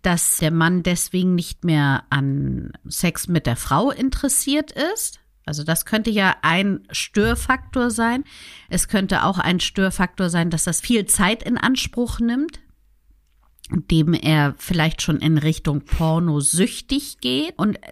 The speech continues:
das sollte man zuallererst erstmal herausfinden, weil dann weiß man auch, wie man darauf reagieren kann. Wenn es natürlich so ist, dass die Sexualität darunter leidet, dann,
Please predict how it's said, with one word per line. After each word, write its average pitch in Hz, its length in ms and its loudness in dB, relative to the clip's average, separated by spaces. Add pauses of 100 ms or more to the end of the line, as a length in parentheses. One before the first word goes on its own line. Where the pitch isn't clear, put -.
(220)
das 214 220 0
sollte 226 240 0
man 220 200 0
zuallererst - 960 -2
erstmal 190 340 0
herausfinden, 156 640 0
weil 139 140 -2
dann 254 240 0
weiß 254 260 0
man 226 160 -4
auch, - 220 -6
wie 202 120 -4
man 196 200 -2
darauf 185 400 -4
reagieren 185 720 -2
kann. 139 320 -8 (1000)
Wenn 190 440 -2
es - 220 -2
natürlich 214 420 0
so 220 200 0
ist, - 200 0
dass 196 140 0
die 214 100 -4
Sexualität 196 880 -4
darunter 180 420 -2
leidet, 190 720 0 (100)
dann, 190 400 0